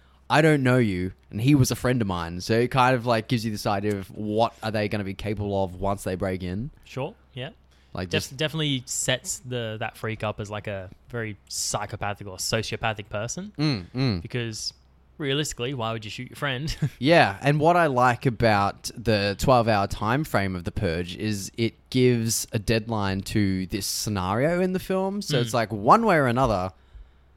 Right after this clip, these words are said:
Speaker 1: the clock's working against them because these kids only have a few hours to do what they wanna do.
Speaker 2: Mm-hmm.
Speaker 1: So
Speaker 2: Yeah.
Speaker 1: they're getting in there <laughs> sooner or later. Um, and that just raises the stakes so much more, I thought. And so they get this guy, they find him.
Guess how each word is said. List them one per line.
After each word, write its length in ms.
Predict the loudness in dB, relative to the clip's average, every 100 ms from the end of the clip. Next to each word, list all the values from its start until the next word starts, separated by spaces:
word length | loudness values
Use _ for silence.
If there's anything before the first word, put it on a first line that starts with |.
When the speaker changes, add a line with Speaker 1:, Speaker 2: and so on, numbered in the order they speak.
| _ _ -10
Speaker 1:
the 80 | -8
clock's 380 | -2 -2 -2 -2
working 240 | -2 0
against 400 | -2 0 -2 -2
them 120 | -4
because 560 | -2 0 0 0 -6 -2
these 240 | 0 0
kids 300 | 4 4 4
only 240 | 2 0 -2
have 160 | -2
a 40 | -4
few 300 | 2 2 4
hours 320 | 2 0 -4
to 100 | -8
do 200 | -2 0
what 200 | 0 -2
they 100 | -2
wanna 240 | -2 -2 -4
do. 220 | -6 -6
Speaker 2:
Mm-hmm. 200 | -4 -4 -6 _ -8
Speaker 1:
So 300 | 0 2 2
Speaker 2:
Yeah. 60 | 0 2
Speaker 1:
they're 140 | 2
getting 360 | 4 4 6 6
in 160 | 6
there 200 | 6 4
<laughs> 120 | 4
sooner 160 | 4 4
or 80 | 4
later. 420 | 4 4 2 -4 -12 -20 -20 -20 -20 -20 _
Um, 400 | 0 2 2 2
and 80 | 0
that 100 | -2
just 140 | -4
raises 420 | -4 -4 -4 -8 -10
the 60 |
stakes 320 | -6 -4 -2 -2
so 120 | -2
much 220 | -2 -4
more, 180 | -2 0
I 80 | 0
thought. 300 | -2 -4 -6 _ _ _ _ -6 0
And 200 | 2 4
so 160 | 4
they 140 | 6 6
get 220 | 4 0
this 180 | -2 -2
guy, 300 | 2 4 6
they 140 | 6
find 380 | 4 2 2 2
him. 260 | 2 2